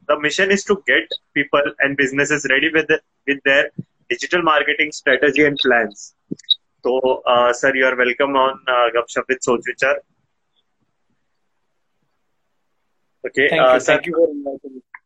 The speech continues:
Speaker 1: sir also has twenty years of, uh, uh, industries, as well as, uh, he teaches many, uh, he has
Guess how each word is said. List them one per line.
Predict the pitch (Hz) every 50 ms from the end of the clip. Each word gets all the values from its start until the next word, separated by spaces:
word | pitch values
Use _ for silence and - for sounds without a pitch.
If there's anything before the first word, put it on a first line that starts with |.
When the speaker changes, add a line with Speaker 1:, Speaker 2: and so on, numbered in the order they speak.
| _ _ _ _ _ _ _ _ _
Speaker 1:
sir | _ - - 143 147 147 -
also | - 135 139 139 135 - - 190
has | 165 165 165 180 175 -
twenty | - 147 143 143 139 139 156 165
years | 165 160 160 160 165 151 147
of, | 165 160 160 156 - -
uh, | 151 143 143 139 139 139 - - 139 135 - - _ _ _ _ _ - 151 - _ - - - 151
uh, | 147 143 139 139 135 131 131 131 127 - - 135 127
industries, | 127 131 131 131 - - - 135 131 139 139 - - _ _ _ _ _ _ _ _ _ 131
as | 123 123 139
well | 156 160
as, | 170 165 147 156
uh, | 160 156 151 151 147 143 139 143 - - 127
he | 143 151 - -
teaches | 139 - - - - 170 180 185 165 - - _ _ - 123
many, | 127 135 147 - - 123 123
uh, | 117 113 110 - - _ _ _
he | 120 131 143
has | 147